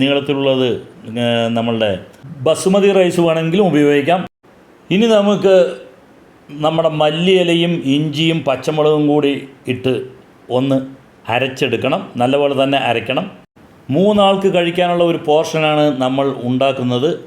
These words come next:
അതുകൊണ്ട് നമ്മൾ അരി എടുക്കേണ്ടത് ഒരു ഒന്നേകാൽ ഗ്ലാസ് അരിയാണ് നമ്മൾ ഇവിടെ എടുക്കുന്നത്. ഞാൻ പറഞ്ഞു, ജീരകശാല ആ ചെറിയ അരിയാണ് എടുക്കുന്നത്. അപ്പോൾ ഒന്നേകാൽ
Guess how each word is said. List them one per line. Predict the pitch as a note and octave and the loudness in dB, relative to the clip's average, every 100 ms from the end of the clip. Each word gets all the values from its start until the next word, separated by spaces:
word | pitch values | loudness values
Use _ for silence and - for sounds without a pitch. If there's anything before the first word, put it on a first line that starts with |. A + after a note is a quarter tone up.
| - | -6
അതുകൊണ്ട് | A2+ C3 C3 C3 | -2 0 0 0
നമ്മൾ | C3 C3+ B2+ A#2 | 0 -2 -2 -2
അരി | B2 D3 | 0 0
എടുക്കേണ്ടത് | C3 B2+ C#3 C#3 C3+ D3+ - A2+ | 0 -2 -2 -2 0 0 -2 -4
ഒരു | A2+ A2+ G#2+ | -4 -2 -2
ഒന്നേകാൽ | B2 C#3 D3+ D3+ D3+ C#3+ | -2 0 -2 0 0 0
ഗ്ലാസ് | B2 B2+ C3+ - - G#2+ | 0 0 0 -6 -4 -4
അരിയാണ് | A2+ C3 B2+ B2+ A#2 | 0 0 0 0 -2
നമ്മൾ | A2+ G#2+ G2+ G2 | -4 -6 -8 -10
ഇവിടെ | G#2 A2 A2 | -6 -2 -2
എടുക്കുന്നത്. | A#2+ B2+ B2+ C3 E3+ - - _ - | -2 -2 0 0 -2 -8 -20 _ -10
ഞാൻ | G#2+ G#2+ | -6 -2
പറഞ്ഞു, | A#2 C3+ C3+ | -2 -2 -2
ജീരകശാല | A#2 A#2+ A#2+ A#2 A#2 A#2 | -2 0 -2 0 0 2
ആ | G#2+ A2 - | 0 0 -2
ചെറിയ | A#2 C3+ B2+ | 0 0 0
അരിയാണ് | A2+ A2+ A2 G#2+ | 0 -2 -2 -2
എടുക്കുന്നത്. | G2+ F#2+ A2+ A#2 D3 C3 - - _ - - - - - - - | -4 -4 -4 -4 -4 -8 -20 -20 _ -20 -20 -20 -20 -20 -20 -10
അപ്പോൾ | G#2+ A#2+ B2 A#2 A2+ | -4 -2 -2 -4 -6
ഒന്നേകാൽ | B2 C#3+ D3+ D#3+ D#3+ | -4 -2 0 2 0